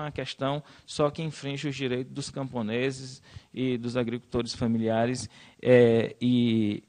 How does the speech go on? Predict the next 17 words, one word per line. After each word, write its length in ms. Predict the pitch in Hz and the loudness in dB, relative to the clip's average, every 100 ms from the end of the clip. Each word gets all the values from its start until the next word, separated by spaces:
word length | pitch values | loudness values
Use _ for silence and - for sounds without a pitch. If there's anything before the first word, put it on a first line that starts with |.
| - | -4
e 240 | 120 123 | 0 2
indígenas. 640 | 127 120 98 87 87 90 - - - - | 4 2 0 -6 -8 -12 -16 -20 -20 -8
Quando 240 | - 247 | -2 0
eu 80 | 240 | 0
falo 400 | 190 151 143 135 | 0 2 2 2
dessa, 640 | 127 135 - 131 117 110 90 | 0 0 0 0 2 0 -2
de-, 260 | 113 139 | -2 -2
desse 260 | - 135 - | -2 -6 -6
processo 560 | - 131 135 127 127 120 | -4 -4 0 -2 -2 -8
de, 240 | 120 113 | -8 -10
de 140 | 107 | -10
suspensão, 800 | 123 131 - 135 123 - 143 156 127 | -12 -10 -6 -4 -2 0 0 0 -2
de 100 | 123 | -4
espaço 640 | - - 139 151 - 139 | -6 2 4 6 2 -2
que 320 | - 131 123 - - - _ | -2 -2 -2 -6 -20 -20 _
protagoniza, 1160 | 143 139 - 156 131 123 120 151 160 120 113 113 | 4 6 6 4 4 2 4 4 4 2 -2 -4
que 560 | - 131 135 127 120 | -4 0 2 2 0